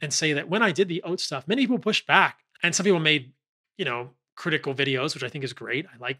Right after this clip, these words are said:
the discussions, um, kind of mocking me for saving people from oatmeal, that oatmeal is so dangerous. But I think that when we look at these defense chemicals,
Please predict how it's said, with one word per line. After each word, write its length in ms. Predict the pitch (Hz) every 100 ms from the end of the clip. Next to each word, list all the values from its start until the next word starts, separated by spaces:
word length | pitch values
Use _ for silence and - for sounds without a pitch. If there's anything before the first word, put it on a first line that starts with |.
| -
the 60 | 127
discussions, 640 | - 127 - 147 165 - _ _ _ _ -
um, 340 | 123 120 120 -
kind 160 | - 160
of 80 | 127
mocking 580 | 135 139 170 160 135
me 260 | 123 123 123
for 320 | - 131 127
saving 880 | 135 - - - - 151 180 180 165
people 260 | - 170 151
from 160 | 143 135
oatmeal, 420 | 156 139 117 117
that 120 | 147
oatmeal 320 | 156 180 165
is 100 | 151
so 180 | - 151
dangerous. 560 | 135 151 151 123 117 -
But 160 | 135
I 60 | 151
think 180 | 214 269
that 120 | 240
when 120 | 180
we 100 | 156
look 340 | 123 143 190
at 120 | 165 156
these 180 | 151
defense 260 | - 151 143
chemicals, 540 | 175 202 127 120 -